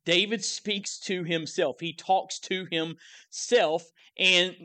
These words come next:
the reason for the talking to himself is to stir his soul up to, um, praise God. That, in fact, that's the first bullet point under number, number one. David speaks to himself, and he stirs himself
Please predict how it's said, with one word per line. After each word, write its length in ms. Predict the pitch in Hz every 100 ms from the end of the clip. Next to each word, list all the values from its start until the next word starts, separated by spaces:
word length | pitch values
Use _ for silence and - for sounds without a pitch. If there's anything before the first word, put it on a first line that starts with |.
| 180
the 120 | 175
reason 560 | 160 226 294 262 233 202
for 260 | 202 190
the 100 | 165
talking 400 | - 208 202 170
to 100 | 170
himself 440 | 160 143 - 214 170
is 220 | 143 170 -
to 160 | 185
stir 640 | 147 - - - 240 254 220
his 400 | 202 180 - -
soul 320 | 208 190 -
up 220 | 151 - - -
to, 240 | 160 151 147 - - -
um, 300 | 147 143 139
praise 540 | 131 151 139 135 147 151
God. 340 | 233 226 135
That, 140 | 160
in 60 | 156 - -
fact, 180 | 165
that's 140 | 156 -
the 80 | 147
first 320 | 180 170 131
bullet 240 | 165 165
point 200 | 139 143
under 200 | 147 143
number, 180 | 131 131 -
number 300 | 143 143 135
one. 360 | 127 180 - 247 _ - - _
David 240 | 160 165 143
speaks 260 | - 160
to 80 | -
himself, 440 | 127 - 220 226 160
and 80 |
he 100 | 139
stirs 580 | 131 - - 190 208 202
himself 380 | 190 175 190